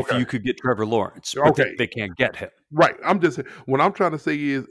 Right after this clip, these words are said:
Speaker 1: if it was a guy there at three that was a can't miss, who you know hands down slap the table is better than Tua, then I would bring him in and then I would just trade Tua. 'Cause
Speaker 2: Okay,
Speaker 1: you can't
Speaker 2: sure.
Speaker 1: pass on a guy. Don't, don't do what we did. Once again, I keep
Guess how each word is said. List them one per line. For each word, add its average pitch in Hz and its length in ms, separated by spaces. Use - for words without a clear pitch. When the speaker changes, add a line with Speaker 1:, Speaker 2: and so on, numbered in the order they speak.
Speaker 1:
if 110 140
it 143 100
was 160 200
a 131 60
guy 147 280
there 147 200
at 113 120
three 151 180
that 139 140
was 104 120
a 95 60
can't - 400
miss, 165 340
who 135 180
you 143 280
know 143 240
hands 147 440
down 147 340
slap 147 380
the 110 160
table 190 560
is 131 180
better 180 260
than 185 200
Tua, 214 380
then 131 180
I 151 100
would 131 240
bring 156 200
him 147 140
in 139 400
and 113 120
then 123 160
I 127 100
would 117 180
just 117 200
trade 110 360
Tua. 185 220
'Cause 156 140
Speaker 2:
Okay, 147 140
Speaker 1:
you 196 60
can't 180 260
Speaker 2:
sure. 104 140
Speaker 1:
pass 180 380
on 147 160
a 123 80
guy. 120 380
Don't, 208 300
don't 185 320
do 208 140
what 165 240
we 196 160
did. 120 420
Once 143 220
again, 135 340
I 131 100
keep 143 280